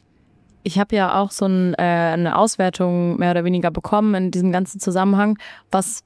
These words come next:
was sind so die wichtigsten Marker für euch in der sportgynäkologischen Untersuchung von diesen ganzen Elementen, die ihr euch anguckt? Also ich weiß, Eisen haben wir auch schon gehört, ist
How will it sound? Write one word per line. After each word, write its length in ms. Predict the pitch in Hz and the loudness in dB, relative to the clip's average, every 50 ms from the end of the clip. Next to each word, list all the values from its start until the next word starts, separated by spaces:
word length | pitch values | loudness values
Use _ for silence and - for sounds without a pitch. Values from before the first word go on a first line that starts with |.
| _ | _
was 200 | - - 196 185 | -2 -2 0 2
sind 180 | - 233 226 208 | 2 2 4 4
so 60 | 208 | 2
die 140 | 185 190 170 | 2 2 2
wichtigsten 520 | 190 208 - - 208 - - - 190 185 | 0 0 2 0 -2 0 0 2 4 4
Marker 600 | 180 165 160 160 185 196 - 240 226 226 240 254 - | 4 4 4 4 2 2 2 2 2 2 2 0 -2
für 240 | - - - 185 - | -4 -2 -2 0 2
euch 420 | - 175 180 208 220 - - - - | 2 4 4 2 2 0 -4 -6 -2
in 120 | - 190 | 2 2
der 140 | 185 180 180 | 4 4 2
sportgynäkologischen 1000 | - - - 185 185 180 - - 190 185 175 - - 185 185 190 196 196 - - | 0 0 0 0 -2 -2 -2 0 2 2 2 2 2 2 4 4 2 2 0 0
Untersuchung 840 | - 190 - - 190 170 196 208 208 - 226 220 220 220 226 226 233 | -2 0 0 0 0 2 2 2 2 2 2 4 4 4 4 4 2
von 240 | - - 196 185 185 | 0 0 0 2 2
diesen 200 | 175 185 175 185 | 2 2 2 2
ganzen 640 | 170 175 180 175 - - 185 185 180 180 180 180 - | 2 2 0 0 0 2 2 4 4 4 4 2 2
Elementen, 680 | - 170 175 170 170 170 170 180 196 - - 208 214 208 | 0 0 0 0 0 2 2 0 0 0 2 2 2 4
die 80 | 202 | 4
ihr 100 | 202 196 | 4 4
euch 200 | 196 196 185 - | 2 2 0 0
anguckt? 440 | - 196 208 - - 247 247 - - | 0 0 2 2 0 -2 -2 -2 -4
Also 140 | 175 170 165 | -2 -2 -2
ich 100 | 156 - | 0 0
weiß, 220 | 160 160 156 - | 0 -2 -2 0
Eisen 500 | - 170 170 185 220 233 247 262 269 254 | 0 0 2 4 4 4 6 6 4 4
haben 140 | 247 226 214 | 4 2 2
wir 140 | 202 185 - | 4 2 2
auch 80 | 190 | 2
schon 160 | - - 226 214 | 0 0 2 2
gehört, 420 | 214 220 202 214 220 220 220 208 | 4 4 4 6 4 4 2 2
ist 260 | 214 202 - - - | -2 -4 -6 -8 -10